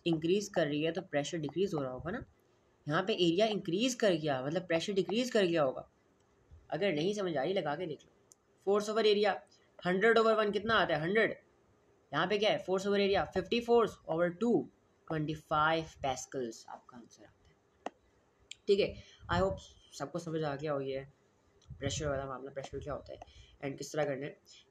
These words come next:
इसके बड़े complex, complex questions आते हैं, पी वन, वी वन, वी टू, वी, पी टू, वी टू को कराऊंगा inshallah, Tension नहीं लेनी, वो भी कराऊंगा। अच्छा, pressure and liquids। अब होता क्या है कि, you know, water के अंदर particles होते हैं, छोटे छोटे water particles, है ना? And you know, water particles के जो bonds होते हैं वो इतने strong नहीं होते,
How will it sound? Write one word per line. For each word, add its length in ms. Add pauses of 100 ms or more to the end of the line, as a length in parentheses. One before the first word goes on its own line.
इसके 160
बड़े 140
complex, 460
complex 340
questions 340
आते 200
हैं, 60
पी 160
वन, 200
वी 140
वन, 160
वी 140
टू, 120
वी, 140
पी 280
टू, 160
वी 120
टू 120
को 60
कराऊंगा 320
inshallah, 420 (680)
Tension 320
नहीं 180
लेनी, 200
वो 80
भी 80
कराऊंगा। 360
अच्छा, 200
pressure 280
and 120
liquids। 320 (420)
अब 120
होता 260
क्या 200
है 100
कि, 140
you 100
know, 120 (200)
water 260
के 60
अंदर 240
particles 380
होते 140
हैं, 40
छोटे 120
छोटे 100
water 220
particles, 380 (680)
है 60
ना? 100 (500)
And 100
you 80
know, 140
water 220
particles 540
के 80
जो 100
bonds 360
होते 200
हैं 60
वो 60
इतने 200
strong 300
नहीं 100
होते, 240